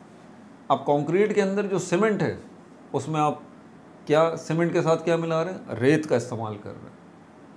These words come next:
समझ आ गई बात? sand का इस्तेमाल कर रहे हैं। और दूसरा, इसी सीमेंट,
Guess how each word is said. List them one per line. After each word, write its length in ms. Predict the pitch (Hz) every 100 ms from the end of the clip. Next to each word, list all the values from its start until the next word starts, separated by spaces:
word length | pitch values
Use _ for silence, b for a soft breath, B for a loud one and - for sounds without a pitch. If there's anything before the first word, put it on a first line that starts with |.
| - - - -
समझ 280 | - 127 127
आ 80 | 147
गई 120 | 185
बात? 180 | 143 113
sand 340 | - 151 165
का 80 | 156
इस्तेमाल 360 | 127 135 120 113
कर 180 | 107 95
रहे 120 | 107
हैं। 60 | 143
और 180 | 151 127
दूसरा, 420 | 139 139 170 196 B B - 151
इसी 400 | 151 226 156 101 - -
सीमेंट, 420 | - 156 175 180